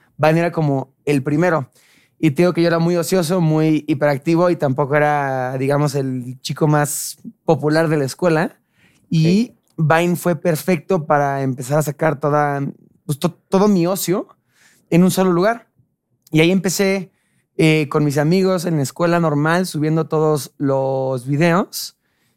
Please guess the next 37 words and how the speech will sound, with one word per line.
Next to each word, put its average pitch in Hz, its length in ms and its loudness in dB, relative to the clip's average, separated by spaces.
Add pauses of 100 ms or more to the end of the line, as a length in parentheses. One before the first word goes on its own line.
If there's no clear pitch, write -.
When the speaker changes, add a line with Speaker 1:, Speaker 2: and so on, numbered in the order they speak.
(160)
Speaker 1:
Y 160 60 6
me 147 100 4
acuerdo 147 200 -2
que 156 100 0
llegué 151 240 2
a 151 200 -2
cien 147 280 -2
seguidores, 143 600 -2
a - 320 -10
doscientos 135 420 -4
seguidores, 135 360 -2
a - 60 -8
trescientos. 143 340 -4
Cuando 139 260 -2
llegué 139 200 0
a 151 80 0
mil, 175 480 0 (440)
sí - 220 -6
dije, 147 200 0
"Esto 135 120 -6
es 135 60 -10
una 151 160 2
locura", 196 320 0
porque 175 340 0
hoy 233 240 2
siento 220 320 -2
que 170 140 2
ya 175 400 0 (720)
estamos 180 400 2
acostumbrados 160 720 0
a 135 80 -2
que 135 60 -4
haya 143 540 0
como 135 220 -2
seguidores 143 640 -2
y 120 60 -12
que - 320 -8